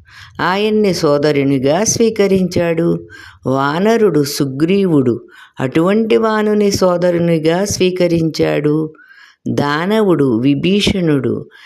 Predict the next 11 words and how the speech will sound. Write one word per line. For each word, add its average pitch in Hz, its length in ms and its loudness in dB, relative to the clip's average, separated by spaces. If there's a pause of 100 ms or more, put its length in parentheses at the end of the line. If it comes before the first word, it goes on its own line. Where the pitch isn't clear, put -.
(180)
ఈయన్ని 214 580 2
సోదరునిగా 185 960 2
స్వీకరించాడు. 165 1200 0 (580)
భగవంతుడనే 156 1120 0
మేఘం 156 840 0
వర్షించే 156 1040 -2
కరుణ 156 480 0 (460)
అనే 151 320 0
ప్రవాహం 151 880 -2 (360)
ఎక్కడకు 190 720 0
ప్రవహిస్తుంది? 156 1300 -2